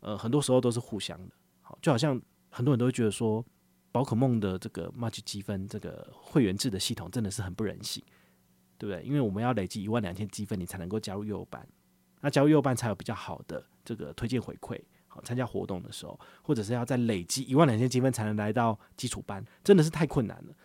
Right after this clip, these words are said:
所以我们讲求也是所谓的，呃，互相嘛。如果你在我这边贡献够多，那我觉得你是真的很忠诚的一个客户，那我当然会给你比较好的优惠。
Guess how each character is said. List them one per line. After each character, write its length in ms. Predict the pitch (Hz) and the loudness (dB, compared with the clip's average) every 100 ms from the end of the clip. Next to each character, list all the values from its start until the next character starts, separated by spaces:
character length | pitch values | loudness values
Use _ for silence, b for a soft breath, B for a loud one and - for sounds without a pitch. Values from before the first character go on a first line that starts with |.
| b b | b b
所 140 | 220 | 8
以 40 | 170 | 8
我 80 | |
们 100 | 123 | 8
讲 160 | 123 101 | 2 0
求 160 | 113 104 | 2 0
也 140 | 92 | 0
是 160 | - 120 | 0 -2
所 240 | - 92 | -2 -2
谓 120 | 110 | -2
的， 320 | 101 80 73 - | -2 -8 -8 -12
呃， 160 | 110 90 | -14 -14
互 220 | - 143 | -4 -2
相 220 | 107 98 | 0 -2
嘛。 220 | 92 92 - b b - | -4 -8 -10 b b -2
如 100 | 160 | 4
果 140 | 175 | 6
你 260 | 113 95 90 - - | 4 0 -6 -16 0
在 120 | 151 | 2
我 140 | 90 | 2
这 100 | - | -2
边 240 | 117 110 107 | -2 -2 -2
贡 180 | 135 104 | -4 -2
献 160 | 113 104 | -4 0
够 160 | 98 | -2
多， 320 | 95 85 - - _ _ | -2 -12 -12 -18 _ _
那 120 | 143 123 | -4 -2
我 160 | 92 90 | -4 -6
觉 200 | - 113 | -2 2
得 200 | 131 104 b b b - | 2 2 b b b -8
你 160 | 107 | -6
是 560 | 92 - 147 131 107 - _ _ | -2 0 2 2 2 -4 _ _
真 180 | - 165 | 4 6
的 60 | 135 | 6
很 160 | 98 | 2
忠 200 | 92 120 | -2 -2
诚 160 | 117 90 | -2 -6
的 140 | 92 | -6
一 40 | 95 | -8
个 140 | - | -12
客 240 | - - 92 | -10 -8 -6
户， 160 | 95 101 | -6 -6
那 100 | 127 | -4
我 120 | 90 | -4
当 120 | 110 | -4
然 80 | 95 | -4
会 80 | 117 | -4
给 120 | 95 | -6
你 80 | 92 | -10
比 100 | - | -10
较 100 | 104 | -12
好 160 | - - | -12 -18
的 80 | |
优 180 | 73 - | -16 -16
惠。 180 | - | -16